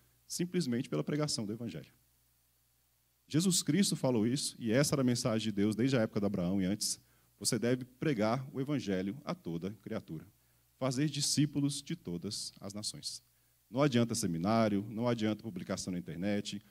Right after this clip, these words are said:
um site gospel cristão que vai debater ideias cristãs. A única e efetiva forma de termos homens íntegros, homens honrados,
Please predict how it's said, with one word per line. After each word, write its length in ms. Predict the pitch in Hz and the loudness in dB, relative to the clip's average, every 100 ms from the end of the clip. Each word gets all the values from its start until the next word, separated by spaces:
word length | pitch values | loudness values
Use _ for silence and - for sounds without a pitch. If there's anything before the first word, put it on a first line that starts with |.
| _ | _
um 120 | - | -4
site 340 | 160 131 120 117 | 0 2 0 0
gospel 420 | 98 101 101 95 | -2 0 -2 -8
cristão 440 | - 92 - 98 | -8 -8 -4 -4
que 100 | 101 | -4
vai 160 | 87 95 | -2 -2
debater 560 | 117 120 107 135 143 135 | 0 0 -2 0 0 0
ideias 400 | - 95 90 - | -2 -2 -4 -6
cristãs. 580 | 82 - 98 107 - - _ _ _ _ | -10 -8 -6 -6 -8 -12 _ _ _ _
A 120 | 92 92 | -8 -2
única 560 | 110 165 185 175 175 | 0 2 2 0 2
e 60 | 139 | 0
efetiva 560 | 139 127 117 139 147 139 | 0 -2 0 0 0 -2
forma 460 | - 95 95 90 | -2 0 0 0
de 100 | 90 | -4
termos 360 | - 113 110 - | -4 -4 -4 -4
homens 480 | 110 92 90 - - - | -2 0 -2 -4 -6 2
íntegros, 560 | 143 135 85 85 - - | 2 2 0 -4 -6 -10
homens 360 | 101 101 90 | -4 -4 -2
honrados, 680 | 123 113 110 120 120 123 - | -4 -2 0 0 -2 -6 -10